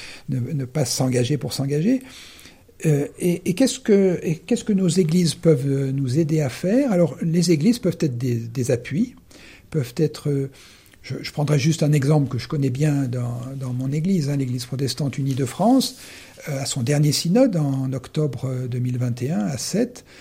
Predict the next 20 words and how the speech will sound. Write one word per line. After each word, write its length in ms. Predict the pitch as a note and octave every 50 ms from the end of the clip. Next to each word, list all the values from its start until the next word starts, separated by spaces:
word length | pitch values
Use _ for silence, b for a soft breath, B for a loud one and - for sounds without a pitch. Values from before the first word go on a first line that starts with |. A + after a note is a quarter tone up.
| B B B B B B
elle 200 | - D#3+ D3 C#3
a 360 | C#3 D3+ E3+ F#3 F#3+ F3+ D#3+ C3
décidé 440 | A#2+ D3 C#3+ - - - D#3 E3+
de 100 | F3+ E3
s'engager 680 | B2+ - - - D#3 D#3 C#3 C3+ B2+ A#2+ B2+ C3+ D#3 D#3
très 220 | - - - E3
fortement 480 | - - D#3+ - - D3 C#3 C#3+ D#3 D3+
pour 160 | - D3 C3
l'écologie, 640 | C3 B2+ - C#3+ B2+ C3 B2 G#2+ A2+ C#3+ G3 A#3 A3
avec 260 | D#3+ B2+ C3+ B2 A#2
des 140 | B2+ A#2+ B2
mesures 480 | B2+ B2+ A#2+ A#2 C3 C#3+ D3 D3+ - - -
extrêmement 600 | - - - - - - F#3 F#3+ F3+ F3 F3 E3
courageuses, 500 | - - D#3 C3+ C3+ B2 A#2+ C#3+ F3 F#3
extrêmement 460 | G3+ G3 - - - F#3 E3 D#3 D3+
audacieuses. 560 | D3 B2 C3 A2+ - - D#3 F#3 B3 B3+ - B B B B B B B B B B B B
Et 100 | B -
donc, 300 | A#2 E3 F3+ A#3 B3+ B3
ceux 300 | - - - - C4 B3
qui, 380 | B3 - - A#3 A#3 G#3 F3